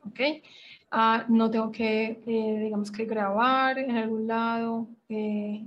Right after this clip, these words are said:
la U R L de la aplicación, simplemente la voy a encontrar como un icono y voy a poderla abrir. De la misma manera que lo hice para, eh, computador de escritorio, lo pueden hacer en su tablet o en su celular.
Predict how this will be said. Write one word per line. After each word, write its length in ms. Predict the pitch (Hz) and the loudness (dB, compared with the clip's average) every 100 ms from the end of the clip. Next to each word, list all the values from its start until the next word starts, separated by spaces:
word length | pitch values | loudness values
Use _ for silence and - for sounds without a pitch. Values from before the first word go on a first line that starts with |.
| 208 _ | -14 _
la 160 | 220 220 | -4 -2
U 80 | 220 | -2
R 320 | 220 208 208 | -2 -4 -4
L 180 | 214 220 | -4 -4
de 80 | |
la 100 | 220 | -6
aplicación, 540 | 214 220 214 214 285 311 | -8 -12 -14 -8 -6 -6
simplemente 540 | 254 240 233 226 233 | -8 -6 -4 -4 -4
la 60 | 233 | -6
voy 100 | 214 | -4
a 40 | |
encontrar 420 | 214 214 214 214 | -4 -6 -6 -8
como 180 | 214 220 | -6 -2
un 80 | 233 | -2
icono 380 | 294 285 311 320 - _ _ _ | -2 -4 -6 -6 -16 _ _ _
y 120 | 262 | -2
voy 240 | 254 226 220 | 0 0 0
a 140 | 220 | -2
poderla 520 | 233 220 202 214 208 | -4 -4 -2 -4 -6
abrir. 340 | 226 196 190 190 | -6 -6 -8 -8
De 80 | 247 | -2
la 100 | 240 | 2
misma 320 | 254 269 294 | 2 2 2
manera 380 | 311 311 277 277 | 2 4 2 0
que 100 | - | 0
lo 160 | 269 269 | 2 4
hice 420 | 262 254 262 262 - - _ _ _ | 2 0 -2 -6 -10 -20 _ _ _
para, 500 | 247 240 240 240 240 226 | 2 4 4 0 -4 -2
eh, 220 | 220 214 | -2 0
computador 500 | 220 220 226 220 214 | -2 -2 -4 -4 -6
de 60 | |
escritorio, 560 | 226 - 247 311 330 339 | -8 -10 0 2 2 0
lo 200 | 349 233 | -2 -4
pueden 240 | 220 214 | -2 0
hacer 540 | 220 226 - 220 226 - | 0 -2 -2 -2 -2 -6
en 120 | 220 208 | -6 -6
su 200 | 214 196 | -6 -4
tablet 600 | 254 262 254 226 220 - | 0 2 2 0 -4 -2
o 360 | 226 233 233 - _ _ _ - | 2 2 0 -10 _ _ _ 0
en 220 | 226 226 | 2 2
su 480 | - 233 226 226 - | 0 2 2 0 -8
celular. 640 | - 220 208 180 175 - | -6 -2 -2 -2 -4 -8